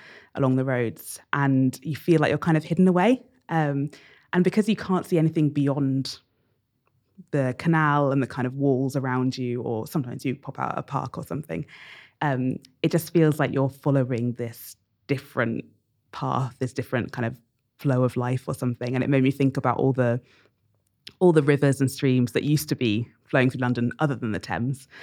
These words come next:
'Cause the Thames, obviously, it does really announce its presence, and, like, you see it all the time and you're always walking along it. But, well, I am, 'cause I used to work at South Bank Centre and I work at Tate now. Maybe other people aren't constantly seeing the Thames. <laughs> But, um,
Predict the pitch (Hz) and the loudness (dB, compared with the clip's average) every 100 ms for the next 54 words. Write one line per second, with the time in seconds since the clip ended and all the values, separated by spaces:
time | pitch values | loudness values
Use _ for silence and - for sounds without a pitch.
0 | - - 190 - 240 196 175 151 - 127 | -2 0 2 4 4 4 2 0 0 -2
1 | - - 143 156 160 - - - 147 123 | 0 -2 2 2 2 0 -14 -2 0 2
2 | 120 123 - - - 123 92 - 123 - | 0 -2 -4 -10 -4 -4 -4 -6 -6 -6
3 | 80 - - 131 - 113 92 85 - 117 | -10 -8 -8 -8 -4 -4 -4 -6 -8 -8
4 | 110 107 104 92 110 120 101 - 120 113 | -6 -6 -6 -4 -4 -4 -8 -6 -6 -4
5 | 50 - _ - - _ 104 92 _ 123 | -6 -10 _ -6 -6 _ -6 -6 _ -8
6 | 120 120 123 143 139 131 - 131 - 117 | -4 -6 -6 -10 -8 -12 -10 -10 -8 -10
7 | - - 123 - - 123 - - 131 - | -10 -14 -12 -12 -10 -12 -8 -8 -8 -10
8 | - - - - - - - - - 123 | -12 -10 -10 -10 -12 -14 -16 -16 -4 -2
9 | 123 123 - 110 135 123 120 120 - 131 | 0 0 0 0 0 0 -2 -4 -2 -2
10 | - 120 - 131 131 127 135 131 127 147 | -2 -6 -2 -2 -2 -2 -2 -2 -2 -2
11 | - - 285 - - 262 339 415 415 415 | -2 2 6 6 6 6 8 6 4 2
12 | - - - _ 226 190 190 202 175 170 | 2 -2 -6 _ 4 4 4 4 4 4
13 | 165 165 | 2 -2